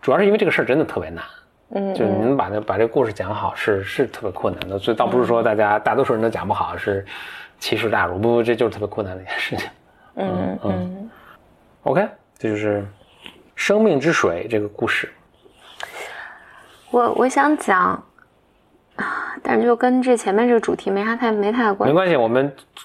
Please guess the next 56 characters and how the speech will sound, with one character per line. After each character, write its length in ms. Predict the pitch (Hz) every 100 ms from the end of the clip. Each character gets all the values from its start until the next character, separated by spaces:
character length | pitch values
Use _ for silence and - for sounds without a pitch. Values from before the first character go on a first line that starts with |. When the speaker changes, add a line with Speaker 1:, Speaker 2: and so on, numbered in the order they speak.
| -
Speaker 1:
骤， 140 | - 175
骤 240 | 277 214
然 160 | 160 170
改 140 | 110
变 120 | 131
话 140 | 135 113
题。 220 | 107 101 254 - - 392 403 480 - 605
Speaker 2:
<laughs> 840 | - - _ - - - - -
行， 200 | 226 226
我 80 | 220
先 200 | 285 277
讲， 260 | 196 -
讲 220 | - 156
一 20 | 180
下， 140 | 196
因 40 |
为 80 | 208
上 240 | 247 240 226
周 300 | 240 240 247
实 140 | 180
际 60 | 190
上 220 | 202 190
我 160 | 165
跟， 440 | 156 185 185 185 170
我， 120 | 165 180
我 80 |
们 80 | 165
两 220 | 180 160
个， 160 | 160 160
我 40 |
跟 200 | 156 170
Bro 180 | 170 170
分， 260 | 165 180 175
我 120 | 160
们 80 | 165
俩 260 | 160 - -
去 200 | - -
了 100 | 180
丹 180 | 160 190
麦， 240 | 220 233 - - _ _ -
Speaker 1:
Yeah。 240 | 113 107
Speaker 2:
在 120 | 104 180
哥 140 | 202
本 80 | 180
哈 180 | 185 196
根， 240 | 202 220 - - -
Speaker 1:
Yeah。 160 | - 110
Speaker 2:
还 140 | 208
跟 240 | 208 254 240
我 100 | 196
们 240 | 190 190
一 80 | 202
个 140 | 214
伯 160 | 220 247 269
们 160 | 285
儿 280 | 233 202 202